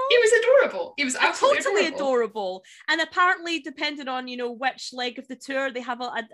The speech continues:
Speaker 2: a different little boy for, for each
Speaker 1: Adorable.
Speaker 2: night. And, and he comes out and he, and he kind of, you know, I th-, and essentially what happens at the end,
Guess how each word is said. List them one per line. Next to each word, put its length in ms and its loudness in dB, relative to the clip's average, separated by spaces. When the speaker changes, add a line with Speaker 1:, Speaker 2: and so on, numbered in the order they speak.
Speaker 2:
a 40 -8
different 380 -6
little 240 -6
boy 460 -2
for, 300 -6
for 100 -6
each 60 -4
Speaker 1:
Adorable. 280 4
Speaker 2:
night. 360 -4
And, 240 -6
and 140 -8
he 220 -8
comes 340 -10
out 260 -2
and 140 -10
he, 140 -8
and 120 -10
he 120 -12
kind 180 -14
of, 300 -12
you 100 -16
know, 240 -12
I 60 -6
th-, 240 -8
and 160 -8
essentially 680 -4
what 200 -8
happens 420 -4
at 100 -14
the 180 -6
end, 380 -10